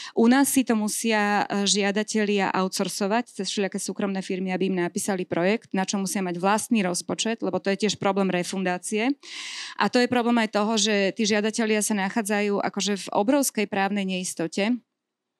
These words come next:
pretože my sme ten systém tak prebyrokratizovali, že tu máte štvorstupňový systém kontroly, e, pričom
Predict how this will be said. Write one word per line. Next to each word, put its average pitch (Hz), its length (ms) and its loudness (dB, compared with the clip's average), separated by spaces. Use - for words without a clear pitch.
pretože 214 320 2
my 208 140 0
sme 226 160 2
ten 220 100 -2
systém 214 400 -2
tak - 240 -2
prebyrokratizovali, 190 1300 0
že 196 160 2
tu - 80 -4
máte 202 240 0
štvorstupňový 208 800 0
systém 208 480 -2
kontroly, 180 800 0
e, 277 40 4
pričom 247 560 2